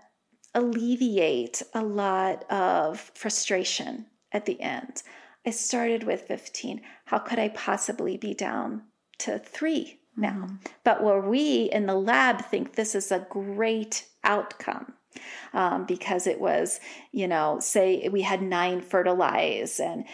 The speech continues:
Speaker 1: and we got three high quality blasts at the end, well, that's thirty percent.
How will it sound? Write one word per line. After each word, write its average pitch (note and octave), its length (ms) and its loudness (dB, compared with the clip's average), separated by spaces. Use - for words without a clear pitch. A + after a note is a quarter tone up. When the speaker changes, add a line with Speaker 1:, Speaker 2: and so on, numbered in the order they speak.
Speaker 1:
and F#3 140 -2
we F3+ 100 2
got F3 320 2
three F#3+ 560 -4
high G3+ 200 2
quality F3 440 2
blasts F3+ 320 4
at F3+ 180 -8
the F#3+ 100 -2
end, G3 120 -4
well, G3 80 0
that's G#3 280 0
thirty F3+ 340 0
percent. A#3+ 800 -4